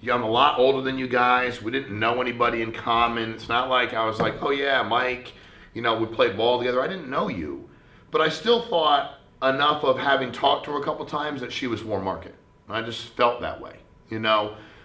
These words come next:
Um, and I think it's the same, i-, if you can, if you, and I love what I do too, so, like, loving what you do and protecting clients and making money, for me, I just didn't know a better way to do, to achieve what I wanted to achieve in life. So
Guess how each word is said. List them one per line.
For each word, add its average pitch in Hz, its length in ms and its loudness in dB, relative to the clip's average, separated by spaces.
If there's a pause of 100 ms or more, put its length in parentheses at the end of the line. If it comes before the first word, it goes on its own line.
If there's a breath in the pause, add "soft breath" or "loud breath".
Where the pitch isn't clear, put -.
(160 loud breath)
Um, 120 560 2 (360)
and 143 80 0
I 143 140 0
think 170 200 -2
it's 170 140 -2
the 127 60 -12
same, 156 520 -2
i-, 135 40 -8
if 131 260 -6
you 175 320 -4
can, 139 460 -8
if 135 220 -2
you, 165 260 -4
and 143 100 0
I 143 80 6
love 151 260 4
what 143 100 0
I 117 100 2
do 143 300 -2
too, 160 200 -2
so, 139 160 -2
like, 120 320 0 (140)
loving 160 400 2
what 151 180 0
you 117 140 -6
do 151 480 0
and 117 100 -6
protecting 135 400 0
clients 131 340 -2
and 117 80 -6
making 120 280 -2
money, 135 400 2 (380 loud breath)
for 131 120 -6
me, 170 160 0
I 143 100 6
just 135 160 -2
didn't 131 180 2
know 123 160 2
a 110 60 -4
better 123 220 4
way 113 240 0
to 110 180 -6
do, 113 680 -2 (100)
to 139 120 -4
achieve 131 360 -2
what 123 80 0
I 117 100 4
wanted 113 220 2
to 104 60 -6
achieve 101 240 -6
in 117 60 -6
life. 143 200 0
So - 340 2